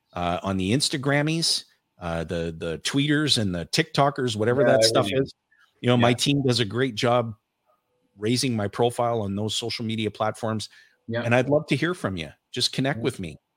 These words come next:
Speaker 1: Let me know, uh, what your insights are and, and your thoughts as you embark on this journey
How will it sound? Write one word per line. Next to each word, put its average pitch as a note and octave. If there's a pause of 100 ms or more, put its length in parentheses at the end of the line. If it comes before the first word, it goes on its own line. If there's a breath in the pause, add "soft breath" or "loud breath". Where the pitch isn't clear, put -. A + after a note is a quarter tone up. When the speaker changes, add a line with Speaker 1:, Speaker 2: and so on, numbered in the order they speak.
Speaker 1:
Let G2+
me C3
know, B2+
uh, A#2+ (600)
what A#2+
your A#2+
insights C3
are A#2
and, A#2+
and A2+
your A2
thoughts -
as G#2
you G2+ (220)
embark G2+
on G#2+
this G#2
journey A2